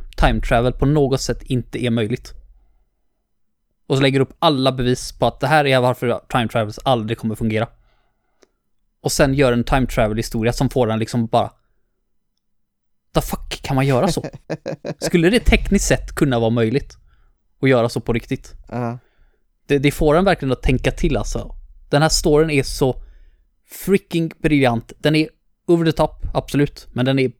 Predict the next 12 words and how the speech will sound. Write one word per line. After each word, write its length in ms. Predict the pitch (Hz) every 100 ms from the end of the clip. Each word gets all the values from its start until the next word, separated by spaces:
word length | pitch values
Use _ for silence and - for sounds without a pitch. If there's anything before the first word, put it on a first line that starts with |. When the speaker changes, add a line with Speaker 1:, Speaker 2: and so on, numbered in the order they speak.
| -
Speaker 1:
briljant. 760 | 139 135 131 127 107 - - - - - - _ _
Jag 200 | - 135
älskar 320 | 170 143 - 143
time 220 | - 123
travel 260 | 123 110
story, 320 | 110 110 110 -
eh, 240 | - 123 113
stories. 560 | - - 113 117 - - - _ _ -
Och 80 |
det 60 | 135
finns 140 | -
ingenting 760 | - 190 147 127 156 139 135 107